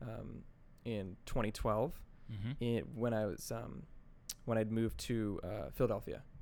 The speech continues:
Speaker 1: right
Speaker 2: Okay.
Speaker 1: afterwards, and worked with, um, two, two friends of mine, uh, to start this, uh, this company, which would, <clears throat> which essentially did analysis of social network data
Speaker 2: Mm-hmm.
Speaker 1: in real time using G P U clusters. So we could,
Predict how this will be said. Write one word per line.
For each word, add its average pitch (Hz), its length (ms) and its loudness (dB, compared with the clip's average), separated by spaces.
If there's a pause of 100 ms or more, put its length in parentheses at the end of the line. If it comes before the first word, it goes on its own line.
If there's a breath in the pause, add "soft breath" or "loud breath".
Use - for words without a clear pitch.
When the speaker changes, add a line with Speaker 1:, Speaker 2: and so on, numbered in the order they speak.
(140)
Speaker 1:
right - 100 -2
Speaker 2:
Okay. - 20 0 (140)
Speaker 1:
afterwards, 117 240 4
and 107 80 -2
worked 104 200 -2
with, 107 140 0 (400 loud breath)
um, 120 260 -4 (200)
two, 120 460 2 (120)
two 127 160 2
friends 113 240 0
of 110 80 -2
mine, 135 240 -4 (420)
uh, 82 280 -6 (180)
to - 100 -8
start - 220 -4
this, - 180 -6
uh, 64 180 0 (760 soft breath)
this - 160 -6
company, 165 320 8
which 127 200 4
would, - 180 2 (160)
<clears throat> 185 180 8
which 135 140 6
essentially 135 400 4
did 120 300 6 (540 soft breath)
analysis 120 540 6
of 117 100 2
social 117 280 2
network 110 260 -2
data 139 260 4 (200)
Speaker 2:
Mm-hmm. 120 180 0 (520)
Speaker 1:
in 123 160 4
real 123 200 8
time 120 380 6
using 113 480 4 (320 soft breath)
G 127 140 0
P - 160 0
U 113 60 2
clusters. - 560 -4 (640)
So - 120 2
we 113 120 4
could, 113 340 6